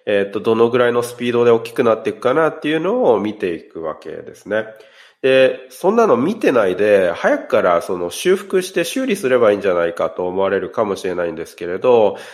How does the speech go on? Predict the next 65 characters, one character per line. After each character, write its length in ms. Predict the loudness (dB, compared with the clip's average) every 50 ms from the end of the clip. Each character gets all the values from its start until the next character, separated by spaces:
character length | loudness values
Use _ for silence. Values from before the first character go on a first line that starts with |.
| -20 _
実 240 | -12 -8 0 0 2
は 40 | 2
で 120 | 2 0
す 100 | -2 0
ね、 100 | 2 2 2
早 260 | 2 0 0 0 2
い 40 | 2
段 200 | 0 0 0 2
階 180 | 2 2 2
で 100 | 2 0
修 280 | -2 -2 -2 0 0 0
理 80 | 0
す 120 | -4 -6 -6
る 120 | -6 -6
手 220 | -4 -2 -4 -4 -4
術 140 | -4 -4
を 120 | -4 -4 -4
行 160 | -4 -2 0
っ 200 | 0 -2 -4 -2
た 140 | -2 -2 0
場 200 | 0 0 0 0
合 80 | 0 0
に、 140 | -2 -2 -2
手 280 | -2 -2 -2 -2 -2
術 160 | -2 -2 0
の 100 | 0 0
リ 140 | 2 0 -2
ス 140 | -6 -8 -8
ク 100 | -4 0
が 140 | 0 0 0
で 80 | -2
す 100 | -6 -8
ね、 320 | -6 -4 -2 -2 -2 -2 -4 -8 -16 -20 -20 -20 _ _
治 160 | 2 2 2 2
す 140 | 0 -2 0
メ 140 | 2 2 2
リ 100 | 0 -2
ッ 80 | -4
ト 140 | -4 -4 0
を 0 |
上 200 | 2 2 2 4
回 280 | 4 2 4 4 2 0
る 20 | -2
っ 40 | -4
て 80 | -8
い 20 | -8
う 40 |
こ 140 | -6 -8 -10
と 160 | -8 -8 -10
が 300 | -6 -2 0 0 0 0
過 180 | -2 -4 -8 -6
去 100 | -4 -6
の 100 | -6 -6
研 180 | -8 -10 -12 -12
究 200 | -10 -12 -10 -10
で 100 | -10 -10
示 340 | -10 -8 -6 -6 -6 -4
さ 80 | -2 -2
れ 160 | 0 0 -2
て 300 | -4 -6 -6 -6 -6 -6
い 80 | -6 -4
ま 120 | -6 -6
す 140 | -6 -6 -8
の 160 | -8 -8 -8
で、 420 | -4 0 4 4 4 4 4 0